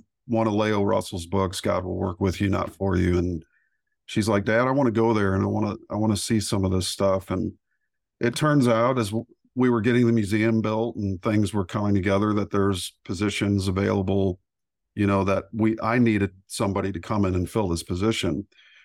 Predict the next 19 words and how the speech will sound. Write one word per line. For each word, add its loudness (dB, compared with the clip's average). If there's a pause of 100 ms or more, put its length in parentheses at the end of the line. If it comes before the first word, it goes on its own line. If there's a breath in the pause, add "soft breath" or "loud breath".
(200 soft breath)
Well, 2
I 4
wasn't 2
gonna 2
make 0
it 0
easier 2
'cause, -4
number 2
one, 2
I, -2
I 0
don't 0
wanna 2
be 0
accused -4
of -2
nepotism, -4
right? -2